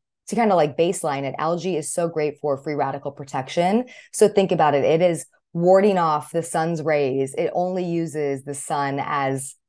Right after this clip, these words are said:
food, and it is able to survive the harshest conditions, whether it's, like, crashing waves, really crazy temperatures. And so it's not only, like, incredibly resilient, super sustainable, it's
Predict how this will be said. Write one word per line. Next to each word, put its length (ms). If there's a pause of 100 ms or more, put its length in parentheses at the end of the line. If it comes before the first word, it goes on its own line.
(120)
food, 480 (300)
and 300
it 280
is 180
able 220
to 100
survive 460
the 80
harshest 460
conditions, 580
whether 260
it's, 160
like, 160
crashing 520
waves, 440
really 240
crazy 380
temperatures. 680 (380)
And 140
so 320
it's 200
not 180
only, 220
like, 260 (240)
incredibly 540
resilient, 720
super 460
sustainable, 840 (220)
it's 180